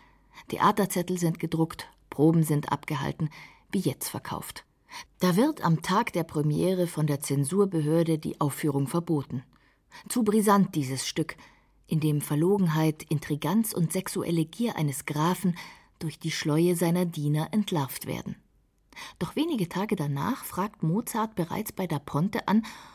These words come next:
ob er aus diesem Stück ein Textbuch für ihn machen wolle. Da hat Schikaneder schon seine Abschiedsvorstellung gegeben,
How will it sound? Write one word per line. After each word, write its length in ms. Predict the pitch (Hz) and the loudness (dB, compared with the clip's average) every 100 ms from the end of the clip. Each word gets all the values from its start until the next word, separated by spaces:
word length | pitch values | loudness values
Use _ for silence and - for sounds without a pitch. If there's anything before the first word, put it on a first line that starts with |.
| - _ | -20 _
ob 200 | 196 - - | -4 -4 0
er 320 | 175 202 - | 2 2 -2
aus 180 | 214 - | -6 -4
diesem 300 | 214 214 190 | -4 -2 -2
Stück 300 | - 220 - | -2 -6 -2
ein 260 | 220 220 - | 0 0 -2
Textbuch 520 | - - - 185 - | -8 -8 -6 -6 -4
für 120 | - | -4
ihn 200 | - 147 | 0 0
machen 320 | 139 - 143 | 0 0 -2
wolle. 220 | 131 135 135 _ _ _ _ _ - - - - _ | -2 -4 -8 _ _ _ _ _ -20 -18 -18 -20 _
Da 300 | 202 254 226 | 4 4 2
hat 160 | 220 | -2
Schikaneder 600 | - 190 175 165 151 165 160 | -4 -4 0 2 4 2 0
schon 240 | - 156 | 0 0
seine 280 | 156 156 - | 2 2 0
Abschiedsvorstellung 880 | 165 - 151 - 151 143 151 147 147 | -2 -2 -4 -2 -2 -2 -2 0 0
gegeben, 380 | 147 160 165 | 0 2 2